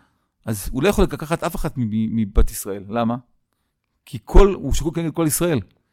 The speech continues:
מה הוא יכול לקחת? מישהי שהיא לא מ-, מ-, מישראל. מי? גרת צדק. גרת צדק, אם לא, אם היא לא, לא כל ישראל, ואז אפשר מה לעשות? היא יכול לקבל מישהי, כי בגלל זה כתוב שחשדו את משה רבנו,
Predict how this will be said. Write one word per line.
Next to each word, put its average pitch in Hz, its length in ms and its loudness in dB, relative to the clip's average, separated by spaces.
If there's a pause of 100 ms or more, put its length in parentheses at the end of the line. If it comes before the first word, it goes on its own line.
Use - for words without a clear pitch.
(180)
מה 139 60 2
הוא 151 60 4
יכול 131 180 0
לקחת? 123 360 -4
מישהי 143 160 -6
שהיא 143 160 -6
לא 175 80 -2
מ-, 135 200 -2
מ-, 110 220 2
מישראל. 107 400 0 (460)
מי? 139 380 6 (320)
גרת 117 220 0
צדק. 101 380 -4 (1500)
גרת 135 280 4
צדק, 190 360 4
אם 143 80 6
לא, 151 120 4
אם 135 180 6
היא 139 100 8
לא, 175 180 8
לא 160 140 4
כל 156 180 6
ישראל, 131 340 2
ואז 139 120 4
אפשר 143 180 2
מה 139 100 4
לעשות? - 420 4 (420)
היא 123 100 -2
יכול 123 180 2
לקבל 151 260 0
מישהי, 165 240 -2
כי 113 180 -8 (100)
בגלל 117 160 -2
זה 156 80 0
כתוב 147 200 -2
שחשדו - 580 -2
את - 120 0
משה 135 160 -2
רבנו, 170 420 0